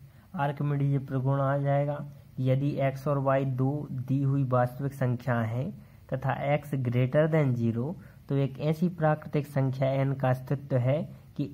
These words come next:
n x greater than y, इसको बताना है। पांचवा question Bayer समवर्ग प्रमेय से है। देखिए, कौशी अनुक्रम का ध्यान रखिएगा,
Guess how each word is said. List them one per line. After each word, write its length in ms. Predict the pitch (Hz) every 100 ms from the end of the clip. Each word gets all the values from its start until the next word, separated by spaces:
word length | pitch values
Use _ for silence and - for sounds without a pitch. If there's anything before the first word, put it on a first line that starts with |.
| 139
n 200 | 147 139
x 220 | 143 143 139
greater 440 | 127 123 117 120 120
than 220 | 139 208 294 - 131 117
y, 140 | 104 101 - - - - - -
इसको 260 | 131 - 113
बताना 400 | 110 120 131 143
है। 180 | 165 214 - - - - -
पांचवा 360 | 127 131 131 135
question 440 | 135 131 - 139
Bayer 300 | 131 131 139 135
समवर्ग 500 | 139 139 139 139 135
प्रमेय 360 | 139 143 147
से 140 | 147 151
है। 200 | 156 190 - - - - - - - -
देखिए, 300 | 165 170 147
कौशी 400 | 127 160 156 165
अनुक्रम 420 | 160 156 160 156
का 120 | 156
ध्यान 280 | 147 135 143
रखिएगा, 540 | 147 143 165 127 131